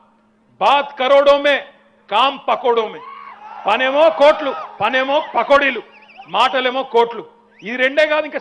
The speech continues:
చాలా ఉన్నాయి. "నల్లధనం తెస్తా, నల్లధనం తెస్తా" అన్నాడు. ఏదయ్యా మోడీ గారంటే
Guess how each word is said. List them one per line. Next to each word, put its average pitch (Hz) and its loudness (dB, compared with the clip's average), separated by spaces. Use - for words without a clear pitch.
చాలా 254 2
ఉన్నాయి. 294 -6
"నల్లధనం 277 0
తెస్తా, 285 2
నల్లధనం 269 -2
తెస్తా" 269 0
అన్నాడు. 208 -4
ఏదయ్యా 240 -2
మోడీ 233 -6
గారంటే 240 -2